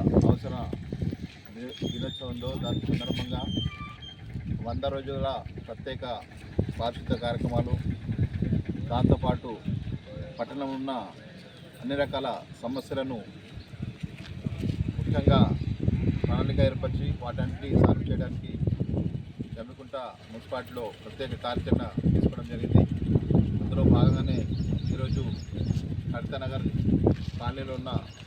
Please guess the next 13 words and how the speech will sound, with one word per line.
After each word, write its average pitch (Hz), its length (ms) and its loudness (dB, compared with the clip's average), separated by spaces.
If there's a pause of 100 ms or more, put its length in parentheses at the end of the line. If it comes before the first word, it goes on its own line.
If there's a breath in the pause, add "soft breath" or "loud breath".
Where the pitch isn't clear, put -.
(500)
ఎక్కడైతే - 340 0 (120)
వాటర్ 123 220 -4
స్టాగ్నెంట్ 127 420 -8 (180)
ఉన్నాయో 123 300 -10 (300)
అక్కడ 123 200 -2 (800)
ఆయిల్ 131 260 0
బాల్స్ 131 320 4
రిలీజ్ 117 580 -8
చేయడం 120 220 -2
జరిగింది. 120 400 -4 (840)
రాబోయే 123 340 2
రోజుల్లో 131 320 -2
కూడా 127 300 2